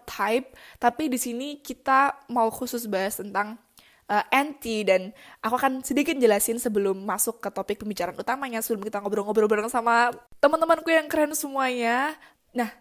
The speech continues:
tapi buat teman-teman yang udah paham tentang M B T I, cuma pengen tahu aja gimana nih pendapat,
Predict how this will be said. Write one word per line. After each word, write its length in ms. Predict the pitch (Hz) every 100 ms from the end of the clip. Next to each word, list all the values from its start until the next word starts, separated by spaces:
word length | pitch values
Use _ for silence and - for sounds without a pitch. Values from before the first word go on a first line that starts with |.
| -
tapi 160 | 254
buat 160 | 277 240
teman-teman 540 | 233 226 214 208 262
yang 20 | 240
udah 240 | 226 220
paham 480 | 196 196 214 220 220
tentang 140 | 208
M 80 | 208
B 80 | 202
T 160 | 196 180
I, 320 | 185 185 233
cuma 240 | - 220
pengen 240 | - 226 226
tahu 240 | 226 214
aja 240 | 220 254
gimana 320 | 277 247 269 330
nih 240 | 392 415
pendapat, 400 | - 294 285 302